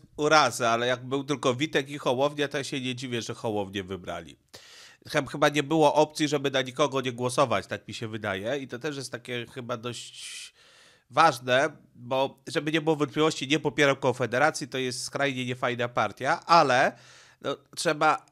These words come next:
<clears throat> być uczciwym i, bo teraz jest na nich nagonka, że głosowali za Hołownią. Jeśli to było tak, że nie można było nie głosować na nikogo,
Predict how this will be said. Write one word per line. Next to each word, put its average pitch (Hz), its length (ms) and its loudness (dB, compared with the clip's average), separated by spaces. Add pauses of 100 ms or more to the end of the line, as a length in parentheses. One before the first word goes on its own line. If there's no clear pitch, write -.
(180)
<clears throat> 147 300 0
być 139 340 -4
uczciwym 113 640 2
i, 120 200 -2 (600)
bo 131 120 4
teraz 151 280 4
jest 135 140 0
na 143 80 2
nich 135 180 -4
nagonka, 156 440 2
że 135 120 -2
głosowali 135 540 0
za 131 120 0
Hołownią. 107 600 4 (580)
Jeśli 165 300 -2
to 156 120 -2
było 143 220 0
tak, 156 200 0
że 139 140 -2
nie 143 80 0
można 160 300 2
było 135 220 0
nie 131 140 -2
głosować 127 540 -2
na 131 80 0
nikogo, 127 640 4